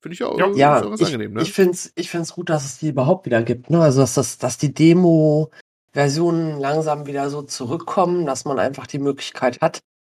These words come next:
Speaker 3: mal wieder wo reinzuspielen. Das hat mich in vergangenen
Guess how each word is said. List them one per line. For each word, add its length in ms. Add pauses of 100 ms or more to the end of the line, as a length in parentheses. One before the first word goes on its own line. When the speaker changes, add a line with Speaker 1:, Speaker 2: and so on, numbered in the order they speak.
(300)
Speaker 3:
mal 180
wieder 260
wo 60
reinzuspielen. 800
Das 160
hat 120
mich 240
in 140
vergangenen 840